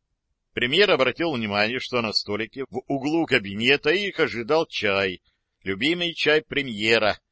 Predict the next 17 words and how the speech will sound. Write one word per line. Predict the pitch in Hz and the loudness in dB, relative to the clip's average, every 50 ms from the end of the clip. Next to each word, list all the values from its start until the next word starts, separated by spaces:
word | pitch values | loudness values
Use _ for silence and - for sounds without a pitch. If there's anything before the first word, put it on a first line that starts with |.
| _ _ _ | _ _ _
грузинский, | - 82 80 - - 123 143 151 143 - - - 127 117 98 - _ | -18 -16 -12 -4 -2 -2 -2 -2 -4 -8 -10 -8 -8 -10 -10 -10 _
крепкий, | _ - 80 95 127 139 - _ - 110 90 - _ _ _ _ _ _ | _ -16 -6 -2 -2 -2 -2 _ -10 -12 -12 -12 _ _ _ _ _ _
черный, | _ - 139 135 135 135 127 123 117 113 110 | _ 2 4 6 6 4 2 0 -4 -6 -2
как | 104 113 107 101 | -2 -2 -2 -2
деготь. | 98 123 120 104 87 - - - - _ _ _ _ _ _ _ _ _ _ _ _ _ | -2 -2 -2 -2 -4 -8 -12 -18 -20 _ _ _ _ _ _ _ _ _ _ _ _ _
Государь | - 87 113 113 - 123 120 113 117 117 | -8 -6 -4 -2 -2 -2 2 2 4 4
обладал | 117 107 110 110 110 104 131 131 127 110 - _ _ _ _ | 2 2 0 -2 0 2 2 2 2 0 -4 _ _ _ _
превосходной | - 110 117 117 113 - - 110 110 104 98 104 101 | -4 -2 0 0 0 -2 -4 -4 -6 -4 -4 -8 -6
памятью | - 131 135 131 127 113 107 - - 92 101 101 - _ _ _ _ _ | 0 2 2 2 2 -2 -8 -10 -10 -10 -8 -8 -10 _ _ _ _ _
и | - 107 | -12 -4
помнил | 107 - 208 190 175 160 139 127 - | 0 0 0 2 2 0 -2 -2 -2
привычки | 120 127 147 175 190 180 - - - 151 | -4 -4 -2 -2 -2 -2 -4 -8 -6 -8
и | 143 120 113 | -6 -6 -4
маленькие | 110 131 143 135 120 - - 104 | -4 -4 -4 -4 -6 -6 -6 -6
слабости | - - 151 156 151 147 135 - - 127 113 | -4 0 0 0 0 0 -4 -6 -8 -10 -10
своих | - - 117 127 127 - | -8 -6 -6 -6 -6 -6
приближенных, | - 123 135 131 139 139 135 104 - 107 104 101 101 98 98 98 - | -10 -10 -10 -8 -6 -6 -6 -4 -2 -2 -2 -2 -4 -6 -8 -10 -12